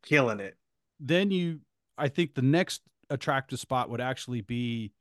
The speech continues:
Speaker 2: the Raiders, 'cause if you look at the roster, it's not a terrible roster. It's a pretty decent roster.
Speaker 1: Yeah.
Speaker 2: There's some, there's some stuff that you need to fix. Obviously, the quarterback, um,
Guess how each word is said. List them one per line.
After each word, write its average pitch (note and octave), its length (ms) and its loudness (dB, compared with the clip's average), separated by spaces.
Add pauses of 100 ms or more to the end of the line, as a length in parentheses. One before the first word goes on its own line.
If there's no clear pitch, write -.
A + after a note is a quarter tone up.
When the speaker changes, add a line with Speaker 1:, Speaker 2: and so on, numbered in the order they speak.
(440)
Speaker 2:
the A#2+ 80 0
Raiders, A#2 720 2
'cause B2 160 2
if A#2 100 -2
you C3+ 80 0
look G#3+ 160 2
at - 100 -6
the C3+ 80 0
roster, B2+ 460 0
it's F#2 140 -10
not E3+ 180 0
a F#3+ 40 0
terrible D3+ 500 0
roster. A#2+ 420 -2
It's - 100 -14
a - 40 -14
pretty F3 380 -6
decent C#3+ 380 -4
roster. C3 600 -4 (180)
Speaker 1:
Yeah. D#4+ 240 0
Speaker 2:
There's D#3 180 6
some, C#3+ 360 2
there's E3 180 2
some E3 120 0
stuff D3+ 280 0
that C3+ 180 -4
you B2+ 60 0
need C3+ 140 2
to A2 60 -4
fix. C#3 440 -4
Obviously, B2 380 -4
the G2 80 -8
quarterback, D3 680 -2 (640)
um, A2 800 2